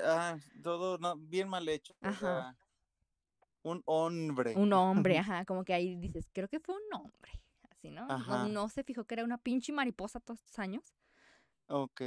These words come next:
Speaker 2: Porque hasta
Speaker 1: ok.
Speaker 2: creo que la, la camioneta y todo tiene estampitas de mariposa, porque, pues, era de ella. Como que era como algo que le gustaba mucho a ella.
Speaker 1: Ay, ay, ay, creo que, ay, no, me está dando miedo ya. <laughs>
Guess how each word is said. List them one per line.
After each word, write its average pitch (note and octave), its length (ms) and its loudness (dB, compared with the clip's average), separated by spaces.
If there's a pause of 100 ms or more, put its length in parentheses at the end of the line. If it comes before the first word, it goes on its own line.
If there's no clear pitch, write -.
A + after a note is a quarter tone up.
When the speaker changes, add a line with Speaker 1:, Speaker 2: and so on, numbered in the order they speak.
(120)
Speaker 2:
Porque G#3 220 0
hasta G3+ 320 2
Speaker 1:
ok. - 20 -10
Speaker 2:
creo G3 180 -2
que A3 140 -4
la, G3+ 380 -4
la E3+ 340 -6
camioneta E3 420 -8
y F3+ 40 -8
todo F#3 420 -4
tiene E3 220 -8
estampitas D#3+ 500 -12
de D3+ 80 -10
mariposa, E3 420 -10
porque, - 200 -20
pues, - 180 -20
era - 100 -10
de - 120 -10
ella. - 120 -16
Como A3+ 160 0
que B3+ 80 -6
era D4 100 -6
como G#3+ 420 -4
algo G3 160 -6
que - 100 -10
le E3+ 60 -6
gustaba - 340 -14
mucho - 260 -16
a - 80 -20
ella. - 120 -20 (160)
Speaker 1:
Ay, B2+ 560 -2
ay, D2+ 160 0
ay, C#2+ 180 -2
creo B2+ 200 -2
que, C3 180 -2 (200)
ay, C3 340 2
no, B2+ 220 2
me B2+ 180 4
está C3+ 180 2
dando C3 300 4
miedo B2+ 340 0
ya. - 400 -10 (280)
<laughs> C#3+ 360 2